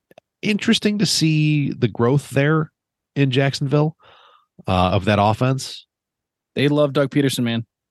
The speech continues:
Speaker 1: They do.
Speaker 2: Which, I mean, the, the bar was set, like, not even on the floor,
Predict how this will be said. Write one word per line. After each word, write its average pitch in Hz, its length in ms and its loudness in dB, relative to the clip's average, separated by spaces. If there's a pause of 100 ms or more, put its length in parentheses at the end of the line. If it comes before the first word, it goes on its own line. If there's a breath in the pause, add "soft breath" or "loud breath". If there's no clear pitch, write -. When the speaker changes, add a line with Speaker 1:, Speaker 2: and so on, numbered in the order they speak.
(120)
Speaker 1:
They 98 60 -4
do. 107 240 2 (140)
Speaker 2:
Which, 175 220 0
I 185 40 4
mean, 160 180 2
the, 151 80 -2
the 143 140 0
bar 156 280 2
was 208 160 0
set, 170 260 0
like, 143 280 0 (720)
not 143 200 2
even 175 120 2
on 180 80 2
the 156 80 2
floor, 139 500 0